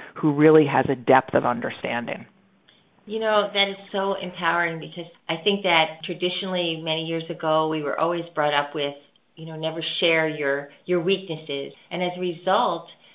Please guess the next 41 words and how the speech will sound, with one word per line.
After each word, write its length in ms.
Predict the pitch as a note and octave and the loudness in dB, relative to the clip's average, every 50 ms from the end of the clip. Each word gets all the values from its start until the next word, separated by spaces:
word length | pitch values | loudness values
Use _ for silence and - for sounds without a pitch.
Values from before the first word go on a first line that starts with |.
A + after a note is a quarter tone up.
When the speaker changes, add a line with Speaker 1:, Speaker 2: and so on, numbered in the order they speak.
| _ _ | _ _
Speaker 2:
people 340 | - G3 G3+ F#3+ F#3+ F3+ F3 | -10 -10 -6 -4 -4 -4 -2
walked 300 | F3 E3+ E3+ E3+ E3+ - | 0 0 0 0 -2 -6
around 260 | F3 E3+ E3 E3 E3+ | -6 -6 -4 -4 -4
with 100 | E3 D#3 - - | -6 -10 -10 -8
such 160 | F3+ E3 E3 - - - - | -8 -8 -8 -10 -14 -14 -10
heavy 320 | F#3 F#3+ G3 G3 F#3+ F3 E3 E3+ | -6 -4 -4 -4 -4 -4 -4 -4
loads 400 | E3+ E3+ E3+ E3+ E3+ E3 D#3+ E3 | -4 -2 -2 -2 -2 -2 -4 -6
and 160 | D#3+ D3 D3+ | -8 -10 -4
baggage. 460 | D3+ D#3+ D#3+ E3 E3 D#3+ D#3+ C#3 - - - - - - - - - - _ _ - _ - | 2 4 4 4 4 0 -4 -8 -8 -12 -18 -20 -20 -20 -20 -20 -20 -20 _ _ -6 _ -2
I, 100 | - - - | 0 2 2
I 80 | F3 F3+ F3+ | 0 0 0
just 180 | G3 F#3+ - | -2 -2 2
find 220 | G3 F3+ F3+ F3+ F3+ | 2 2 2 2 -2
this 80 | - | -8
empowering 400 | E3 D#3 F3 F3+ F3 F3+ F3 - | -10 -6 -2 -2 -2 -2 -2 -4
to 120 | - E3 - | -8 -10 -4
think 180 | - G3+ G3+ G3 | -2 -2 -2 -2
about 340 | - F3 D#3 D3 C#3+ C#3+ - - - - - - _ - | 0 2 4 4 4 2 -2 -8 -16 -20 -20 -18 _ -10
and 80 | E3+ E3+ | -10 -4
for 140 | - G3 - | -2 2 4
other 200 | F#3 G3 A3 G#3 | 4 4 4 4
women 280 | F#3+ F#3+ F#3 F3 F#3 E3+ | 2 2 0 -2 -4 -6
to 80 | - E3+ - - | -8 -12 -10 -6
say, 160 | F#3+ E3 E3 | -4 -4 -2
"Wait 200 | E3 F3 G#3+ D4+ | -2 -4 -4 -4
a 40 | E4 | -4
minute, 240 | C4+ A3+ E3 D#3 D#3 | -4 -4 -4 -6 -6
how 160 | D#3 F3 F#3+ G#3+ | -4 -4 -2 0
often 320 | A3 A3+ A3+ G3+ G#3 G3 | 2 2 2 0 -2 -4
have 140 | F#3 F#3 D#3+ | -4 -2 -2
I 180 | D#3+ D#3+ D#3+ - | -2 -2 -2 -4
said 160 | F3 E3 E3 - | -4 -6 -6 -6
to 40 | F3 | -8
myself, 460 | D#3 D#3 D#3+ D#3 - D#3 D3 D3 - - - | -8 -8 -8 -4 -2 -2 -2 -2 -4 -6 -6
'Oh, 180 | - D#3+ E3 | -4 -4 -2
well, 100 | D#3+ D#3+ | -2 2
I 240 | D#3+ E3 G3+ G3+ G#3 - | 4 6 6 4 2 -2
couldn't 240 | G#3 E3+ D#3+ D3+ | -4 -4 -4 -6
do 120 | D#3 D#3 D3 | -8 -6 -2
that 320 | D3 C#3 C#3 C#3 C#3 - - | -2 -2 -2 -2 -6 -8 -12
because,' 560 | C#3 - - - - D#3 C#3 B2 A2+ - | -14 -14 -14 -8 -2 0 0 0 0 -2